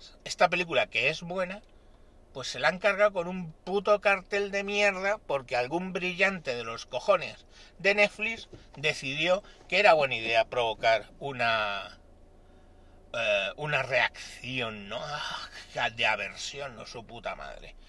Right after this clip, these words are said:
Y al final la gente no ve una buena película, pues porque, yo qué sé, pues porque el cartel es una hijoputez,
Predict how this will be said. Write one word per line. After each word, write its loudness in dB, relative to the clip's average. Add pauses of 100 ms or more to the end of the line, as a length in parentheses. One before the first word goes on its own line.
(340)
Y 4
al 8
final 4
la 8
gente -2
no 0
ve 0
una 2
buena 0
película, -4 (960)
pues 0
porque, -4 (1900)
yo -2
qué -8
sé, -6 (1200)
pues 2
porque -2
el -6
cartel 0
es -2
una -8
hijoputez, -10